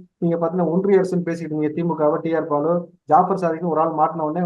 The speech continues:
மத்திய அரசுன்னு பேச ஆரம்பிச்சிட்டீங்க. நீங்க வந்து திமுக எந்த அளவுக்கு அந்த இணக்கமா இருக்கிறது, கால்ல விழுகிறது, வெள்ளை கொடியை தூக்கிட்டு ஓடுறது, அமித்ஷா அவர் வந்து இங்க எலெக்ஷனுக்கு புதுக்கோட்டை மாவட்டத்துக்கு வந்தாருன்னா உடனே வந்து ரோடு போட்டு கொடுக்கறது,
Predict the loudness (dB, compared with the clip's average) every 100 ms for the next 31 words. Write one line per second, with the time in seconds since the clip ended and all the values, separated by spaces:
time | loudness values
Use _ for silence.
0 | -2 -2 0 0 0 -6 -8 -6 -8 -8
1 | -10 -12 -12 -2 2 4 4 0 -2 -4
2 | -4 -4 -6 -4 -2 -2 -4 -4 -4 -4
3 | -4 -4 -4 -6 -6 -2 -2 0 -2 -2
4 | -4 -4 -4 -2 -2 -2 -4 -4 -2 0
5 | -2 -4 -6 -16 _ _ -2 2 2 2
6 | 0 0 0 0 0 0 -2 -6 _ _
7 | _ -2 -2 0 -2 -2 -2 0 0 2
8 | 0 0 -4 -4 -2 -2 -2 -2 -4 -4
9 | -4 0 2 2 0 -4 -6 -6 -4 -4
10 | -4